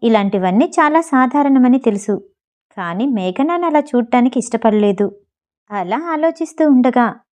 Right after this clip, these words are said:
మేఘనాకి ఒక్కసారిగా ఏదో గుర్తొచ్చినట్టు, "అరవింద్,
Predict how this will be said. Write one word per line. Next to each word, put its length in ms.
మేఘనాకి 580
ఒక్కసారిగా 1040
ఏదో 280
గుర్తొచ్చినట్టు, 1040
"అరవింద్, 420